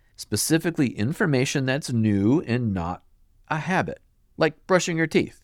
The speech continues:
or anything you normally do. That's why it's really hard to remember your habits, but you could remember some new event that happened pretty easily.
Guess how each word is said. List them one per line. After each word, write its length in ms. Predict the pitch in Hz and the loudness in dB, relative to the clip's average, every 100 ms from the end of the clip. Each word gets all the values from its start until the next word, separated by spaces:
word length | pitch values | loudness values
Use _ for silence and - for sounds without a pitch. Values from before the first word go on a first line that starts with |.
| _ | _
or 320 | 104 101 95 - - | -2 -2 -2 -8 -4
anything 480 | 135 135 143 135 | -2 -2 -2 -2
you 100 | 139 | -2
normally 440 | 139 190 165 101 85 | 0 0 2 0 -2
do. 260 | 78 90 | -2 -2
That's 420 | 92 95 - - - | 0 -2 -4 -12 -10
why 340 | 78 85 101 | -6 -4 -2
it's 200 | 123 - | -4 -6
really 300 | 85 107 131 | -4 0 -2
hard 520 | 113 98 98 98 101 | -4 -6 -4 -2 -4
to 80 | 107 | -4
remember 340 | 110 95 101 104 | -4 -2 -4 -4
your 180 | 87 | -4
habits, 460 | 92 180 220 139 - - _ _ | 0 2 2 0 -4 -14 _ _
but 180 | - 104 | -6 -2
you 140 | 151 151 | 0 2
could 240 | 139 123 | 2 2
remember 560 | 113 113 113 110 110 104 | 2 2 2 2 2 0
some 480 | - 95 90 87 | -4 -8 -6 -4
new 220 | 104 170 160 | 2 4 4
event 400 | 110 113 110 - | 2 0 0 -4
that 180 | 87 | -6
happened 480 | 98 90 87 90 87 - _ | -6 -8 -6 -8 -8 -12 _
pretty 200 | - 95 | -2 -2
easily. 400 | 80 - - - | -2 -8 -16 -20